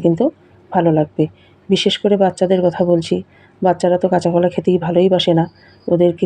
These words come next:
কোনো রকমই কিন্তু কাঁচা কলা খাওয়ানো যায় না। আর কাঁচা কলার মধ্যে প্রচুর পরিমাণে কিন্তু আয়রন আছে,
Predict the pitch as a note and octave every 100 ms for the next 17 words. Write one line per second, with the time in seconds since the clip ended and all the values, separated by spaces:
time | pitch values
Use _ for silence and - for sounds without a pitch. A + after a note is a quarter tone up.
0 | F3+ F3+ F#3 F3+ F#3+ G3+ G#3 F3+ F3+ E3+
1 | E3 D#3+ F3+ B3+ - - _ - _ -
2 | - - F3 F3 E3 D#3 D3 D#3+ - _
3 | _ - F3 E3+ F3 F3+ F3+ F#3 F#3+ F#3+
4 | F#3+ G3 F3 F#3 F3 F3+ F3+ F3+ F3 F3
5 | F3 A3+ D4+ - - _ - F3+ E3+ E3+
6 | D#3+ D#3